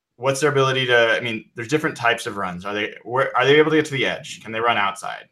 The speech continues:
Are they able to be physical and get tough yards inside? Are they able to make people miss? Um, then increasingly, how are they as a receiver? Can they split out? Can they run routes?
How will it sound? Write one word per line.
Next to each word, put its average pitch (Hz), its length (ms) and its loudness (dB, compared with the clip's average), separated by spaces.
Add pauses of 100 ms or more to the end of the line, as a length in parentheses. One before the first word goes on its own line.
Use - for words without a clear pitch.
(100)
Are 110 120 -4
they 123 80 2
able 123 120 0
to 127 60 -6
be 123 100 -4
physical 120 520 -2
and 107 140 -6
get 104 260 -4
tough 107 240 -6
yards 104 300 -6
inside? 90 500 -12 (100)
Are 107 80 -10
they 113 80 0
able 127 160 0
to 123 60 -6
make 120 180 -2
people 110 260 -10
miss? 98 500 -12 (240)
Um, 104 360 -4 (460)
then 127 260 2
increasingly, 131 960 0 (140)
how 131 180 2
are 147 120 4
they 143 200 2
as 123 200 2
a 123 40 -4
receiver? 117 480 -4
Can 110 160 -10
they 117 120 -4
split 120 320 -2
out? - 340 2
Can 110 140 -10
they 113 120 -2
run 113 260 -2
routes? 110 540 0